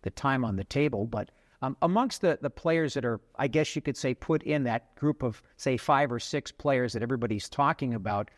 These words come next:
you have the fourth pick overall. Um, I remember a couple of other drafts where, uh, for instance, Milan Michalek went sixth overall back in two thousand and three, and he was described as being maybe the most N H L ready player in the draft.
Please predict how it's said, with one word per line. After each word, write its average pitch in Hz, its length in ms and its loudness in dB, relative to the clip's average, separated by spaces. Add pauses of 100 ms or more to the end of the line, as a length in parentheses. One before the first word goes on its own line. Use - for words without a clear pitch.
(180)
you 143 120 2
have 147 160 4
the 117 80 -4
fourth - 400 -4
pick 143 220 -4
overall. 107 640 0 (280)
Um, 117 220 -6
I 165 80 6
remember 214 360 4
a 127 40 -2
couple 156 300 0
of 120 80 -2
other 131 180 0
drafts 113 380 -2
where, 120 360 -2
uh, 127 120 -4
for 156 200 -2
instance, 123 360 -4
Milan 156 340 2
Michalek 135 500 0
went 110 160 -8
sixth - 400 -2
overall 127 480 2
back 104 280 -4
in 101 80 -4
two 135 120 -4
thousand 120 380 0
and 101 120 -6
three, 123 380 0 (300)
and 127 100 -6
he 233 100 2
was 226 140 4
described 147 540 2
as 127 160 -4
being 139 340 -2
maybe 165 240 2
the 135 140 0
most 135 340 -2
N 156 120 0
H 165 260 -2
L 131 160 4
ready 135 460 0
player 117 440 -4
in 113 160 -6
the 104 100 -6
draft. 92 460 -6